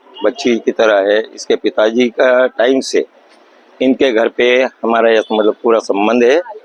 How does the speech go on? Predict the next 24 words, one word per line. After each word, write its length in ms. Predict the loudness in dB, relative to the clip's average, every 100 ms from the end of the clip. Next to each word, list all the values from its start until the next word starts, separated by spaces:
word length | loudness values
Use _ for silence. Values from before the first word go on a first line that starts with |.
| _ -20 -20 -20 -6 -2
और 100 | 0
मैं 140 | 2
जानते 360 | 2 0 0 0
हुए 280 | 0 -4 -10 -18 -6
इसके 200 | -4 -2
पिताजी 380 | -4 -2 0 0
गुजर 300 | 0 2 2
गए 200 | 2 0
हैं। 240 | 0 -6 -16 -20 -20 _ -20 -14 -12 -12 -16 -20 -18 -18 -20 _ _ -4
और 460 | 0 2 4 2 -2 _ _ _ -20 -20 _ -20 _ -20 -6 0
ये 140 | 2
जो 140 | 4 2
जमीन 420 | 2 0 0 0
है 140 | -2 -6 _ _ _ _ -2
दो 140 | 2
एकड़ 260 | 2 2 -4
पैंतीस 360 | -4 -4 -2 0
गुंठा 380 | 0 0 -4 -4 -16 -10
है, 340 | -2 0 -2
दो 200 | 0 0
हेक्टेयर 380 | 0 0 0 -2
पैंतीस 320 | 0 -2 -2 -2
गुंठा 300 | -2 -2 -8 _ _ _ _ -20 -20 -12 -2
जमीन 340 | 0 2 -2